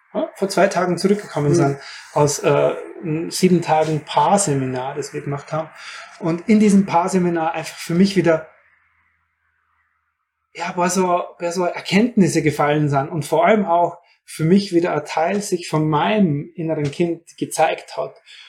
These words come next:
Speaker 1: Und das finde ich einfach sehr, sehr wertvoll zu teilen. Und ich wollte mir jetzt nicht hinstellen und von mir aus darüber so einfach so erzählen. Ich wollte, äh, nicht quasi ich das Gespräch führen. Das
Speaker 2: Du
Speaker 1: wär
Speaker 2: wolltest
Speaker 1: mal
Speaker 2: einfach ein Zwiegespräch.
Speaker 1: Ich wollte einfach mit dir ein Zwiegespräch führen.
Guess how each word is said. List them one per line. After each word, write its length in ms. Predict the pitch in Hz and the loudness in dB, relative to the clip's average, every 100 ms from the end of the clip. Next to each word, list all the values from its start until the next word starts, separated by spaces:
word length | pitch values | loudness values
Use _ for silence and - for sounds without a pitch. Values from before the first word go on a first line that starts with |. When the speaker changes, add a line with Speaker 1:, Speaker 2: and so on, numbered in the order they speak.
| _ _ | _ _
Speaker 1:
Und 140 | 151 143 | -2 0
das 160 | 170 | 2
finde 200 | - 170 | 2 2
ich 60 | 156 | 0
einfach 200 | 147 147 | -4 -4
sehr, 200 | - 151 | 0 0
sehr 140 | 147 135 | 0 -2
wertvoll 460 | 139 - 135 135 | -4 -6 -6 -6
zu 120 | - | -10
teilen. 340 | 135 151 160 151 | -10 -4 -2 -2
Und 200 | 143 - - - - | -4 -8 -18 -20 -2
ich 80 | 151 | 4
wollte 200 | 180 185 | 4 6
mir 80 | 175 | 4
jetzt 80 | 156 | 4
nicht 160 | 170 | 4
hinstellen 560 | 185 220 - 175 190 175 | 4 2 0 0 0 -2
und 100 | 156 | -2
von 160 | 147 147 | -2 2
mir 220 | 180 202 | 4 4
aus 80 | 165 | 0
darüber 320 | - 160 165 151 | -2 -2 0 -2
so 140 | 151 | -4
einfach 240 | 147 135 - | -6 -10 -8
so 120 | 143 | -8
erzählen. 500 | 135 185 208 233 220 _ - _ | 0 2 2 0 -6 _ -20 _
Ich 80 | 139 | 2
wollte, 240 | 156 170 - | 2 2 -4
äh, 240 | 147 143 143 - _ _ _ _ _ _ _ _ _ _ _ _ - | -6 -6 -10 -18 _ _ _ _ _ _ _ _ _ _ _ _ -6
nicht 400 | 160 156 - - | -4 -4 -10 -6
quasi 260 | 151 147 180 | -4 -2 0
ich 180 | 202 - | -2 0
das 180 | 185 - | -6 -6
Gespräch 420 | 151 165 175 175 | -6 -2 -2 -2
führen. 280 | - 214 226 | 0 0 0
Das 100 | - | 2
Speaker 2:
Du 60 | |
Speaker 1:
wär 100 | 190 | 4
Speaker 2:
wolltest 200 | 240 226 | 4 2
Speaker 1:
mal 60 | 240 | -2
Speaker 2:
einfach 200 | 247 269 | -2 -2
ein 120 | 254 | -4
Zwiegespräch. 720 | - 220 240 180 - 170 - - | -2 2 2 0 -4 -8 -8 -4
Speaker 1:
Ich 180 | 156 175 | 0 2
wollte 200 | 220 196 | 2 2
einfach 260 | 214 196 | 0 2
mit 200 | 196 190 | 2 2
dir 100 | 196 | 2
ein 60 | 185 | 0
Zwiegespräch 540 | - 202 190 - - - | -2 -4 -6 -8 -14 -4
führen. 220 | 139 | -2